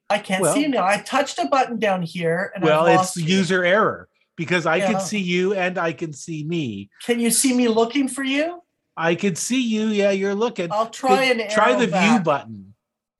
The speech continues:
Speaker 1: The view button.
Speaker 2: Yes, in the top right of your screen, it says view.
Speaker 1: Oh no, I'm, I'm way out, I'm way past that point of no return.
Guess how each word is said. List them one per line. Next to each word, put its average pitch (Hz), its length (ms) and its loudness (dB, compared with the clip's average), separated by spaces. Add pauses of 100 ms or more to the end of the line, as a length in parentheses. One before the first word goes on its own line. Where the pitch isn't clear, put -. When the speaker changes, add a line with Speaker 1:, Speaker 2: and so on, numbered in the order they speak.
(960)
Speaker 1:
The 170 80 -12
view 151 320 -12
button. 123 500 -12
Speaker 2:
Yes, 151 340 0
in 151 80 -6
the 151 100 -4
top 180 360 2
right 175 260 2
of 165 140 -4
your 160 140 -2
screen, 175 440 -4
it 156 140 -6
says 135 280 -6
view. 160 600 -2 (1300)
Speaker 1:
Oh 220 160 2
no, 190 200 0
I'm, 190 360 0
I'm 247 200 2
way 240 240 4
out, 214 220 4
I'm 240 180 2
way 220 240 -2
past 175 320 -6
that 190 300 -4
point 147 280 -8 (140)
of 151 180 -6
no 180 140 -4
return. 165 560 -6